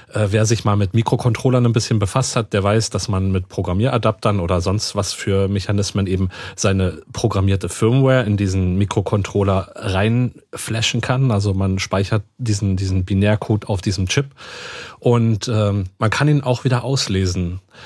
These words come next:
Und durch diese Fuses, also diese Sicherungen, kann man diesen Chip nochmal auf einem Niveau konfigurieren und, ähm, Sicherheitsmaßnahmen aktivieren, die zum Beispiel verhindern, dass man diesen Code wieder auslesen kann.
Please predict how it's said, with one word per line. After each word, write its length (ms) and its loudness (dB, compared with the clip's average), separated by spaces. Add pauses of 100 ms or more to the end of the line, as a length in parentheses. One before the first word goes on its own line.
(260)
Und 360 -2 (100)
durch 140 0
diese 240 -2
Fuses, 680 0
also 220 0
diese 320 0
Sicherungen, 720 0
kann 200 0
man 320 0
diesen 260 -2
Chip 320 -2
nochmal 380 0
auf 200 -2
einem 340 0 (200)
Niveau 720 2
konfigurieren 1000 0 (300)
und, 380 0
ähm, 640 0
Sicherheitsmaßnahmen 2250 -2
aktivieren, 800 -2 (300)
die 80 2
zum 180 0
Beispiel 280 0
verhindern, 560 2
dass 180 -4
man 140 -2
diesen 280 -2
Code 300 -2
wieder 220 -2
auslesen 420 0
kann. 260 0